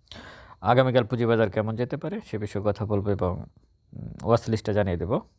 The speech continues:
আশা করি পুরোটা সময় আমার সাথে থাকবেন। আহ, সর্বশেষ ওয়ার্কিং ডে সম্পর্কে একটু কথা বলবো। আহ, প্রথমে আমি যদি আসি, উম,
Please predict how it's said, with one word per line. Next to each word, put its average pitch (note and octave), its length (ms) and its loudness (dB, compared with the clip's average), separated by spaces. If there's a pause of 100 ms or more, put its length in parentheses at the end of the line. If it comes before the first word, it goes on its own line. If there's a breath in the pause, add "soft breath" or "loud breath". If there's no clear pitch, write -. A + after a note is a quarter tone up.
(140)
আশা - 180 -2
করি G#2+ 140 4
পুরোটা G#2+ 320 0
সময় G#2 360 2
আমার F2+ 160 0
সাথে - 200 -8
থাকবেন। - 320 -4
আহ, - 2250 -18
সর্বশেষ B2 760 4
ওয়ার্কিং A2 400 2
ডে G#2 120 2
সম্পর্কে F#2+ 440 -4
একটু F#2 160 -8
কথা - 300 -8
বলবো। - 220 -6
আহ, - 2250 -12
প্রথমে C#3 440 4
আমি D3 160 2
যদি C#3 220 4
আসি, B2 240 2
উম, G#3+ 60 -4